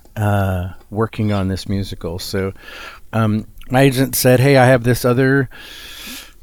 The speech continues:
client who's a composer, and I think you'd really like him, and he's really amazing, um, and you two should meet and see if you wanna work together." So, uh, we did. It was all virtual,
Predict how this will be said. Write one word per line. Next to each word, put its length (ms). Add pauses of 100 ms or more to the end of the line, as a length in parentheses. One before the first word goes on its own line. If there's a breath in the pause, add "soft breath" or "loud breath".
client 440
who's 180
a 40
composer, 540
and 80
I 60
think 240
you'd 100
really 160
like 300
him, 220
and 80
he's 180
really 240
amazing, 760
um, 320
and 80
you 80
two 160
should 240
meet 220
and 120
see 140
if 140
you 80
wanna 140
work 180
together." 480
So, 480 (580 soft breath)
uh, 240
we 140
did. 360
It 60
was 120
all 160
virtual, 760